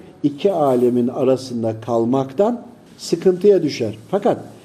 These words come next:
cinniler boyutundaki teknoloji ve anlatılanlar, orada gelenler,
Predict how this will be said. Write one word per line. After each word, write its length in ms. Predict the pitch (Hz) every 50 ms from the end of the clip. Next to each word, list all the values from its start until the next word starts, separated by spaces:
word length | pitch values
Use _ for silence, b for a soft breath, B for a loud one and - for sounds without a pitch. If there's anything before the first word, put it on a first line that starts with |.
| B 107
cinniler 560 | 98 113 120 127 156 170 180 208 226 214 190
boyutundaki 600 | 165 156 151 147 - 156 151 160 151 - 190 175
teknoloji 600 | - - 156 151 - - 156 147 151 156 156 165 160
ve 60 | 151
anlatılanlar, 880 | - 147 135 127 135 135 139 135 - 139 143 139 139 143 151 151 135 123 - -
orada 260 | 127 117 117 120 143
gelenler, 720 | 143 127 127 127 127 127 123 123 127 135 139 123 - -